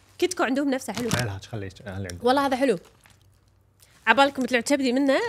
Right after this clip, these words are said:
Speaker 1: احب هذا.
Speaker 2: انزين يلا.
Speaker 1: يلا غمض. ارحمك ولا ما ارحمك؟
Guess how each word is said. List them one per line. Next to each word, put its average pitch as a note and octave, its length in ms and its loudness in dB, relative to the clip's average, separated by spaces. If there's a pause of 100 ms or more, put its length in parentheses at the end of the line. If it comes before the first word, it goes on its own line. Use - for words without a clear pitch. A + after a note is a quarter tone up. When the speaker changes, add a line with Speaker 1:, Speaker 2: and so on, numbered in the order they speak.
Speaker 1:
احب B3+ 240 0
هذا. F#3 320 -2 (160)
Speaker 2:
انزين G#2+ 220 -6
يلا. F#2 120 -8 (800)
Speaker 1:
يلا A#3+ 160 -2
غمض. A#3 240 -6 (4000)
ارحمك G4 520 6
ولا F#4+ 160 4
ما D#4+ 160 4
ارحمك؟ C#4 600 -2